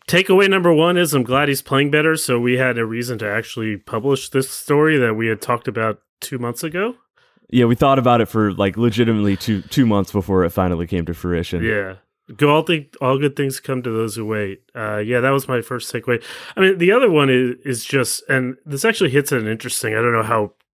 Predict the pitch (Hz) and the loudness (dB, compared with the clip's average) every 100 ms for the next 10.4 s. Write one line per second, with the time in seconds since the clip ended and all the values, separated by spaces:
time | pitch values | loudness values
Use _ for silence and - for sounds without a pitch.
0 | _ - 117 107 107 - 110 101 101 107 | _ -10 -8 -6 -6 -2 0 0 -2 -2
1 | 104 - 104 101 104 101 101 104 104 104 | -4 -6 -8 -8 -10 -6 -6 -8 -12 -10
2 | 101 - 95 104 110 - - 98 92 - | -8 -10 -6 -4 -4 -8 -12 -10 -10 -10
3 | 127 160 208 170 127 107 120 120 82 87 | -2 2 4 2 0 0 0 0 -2 -6
4 | - - - - - - - 185 190 151 | -12 -20 -20 -20 -18 -8 2 4 4 2
5 | 135 165 160 147 113 127 131 131 120 117 | 2 2 2 2 2 2 4 2 2 0
6 | 110 110 131 147 123 107 104 113 101 117 | 0 0 0 0 -2 -4 -4 -4 -6 -4
7 | 107 104 101 - 139 113 107 - 113 107 | -6 -6 -8 -10 -6 -6 -6 -6 -6 -2
8 | 117 139 160 135 107 120 110 107 113 110 | 2 4 4 2 0 -4 -2 -2 -4 -4
9 | 113 - 117 101 98 101 - 113 98 - | -4 -4 -4 -4 -6 -8 -10 -8 -6 -6
10 | 120 107 98 95 | -4 -4 -4 -8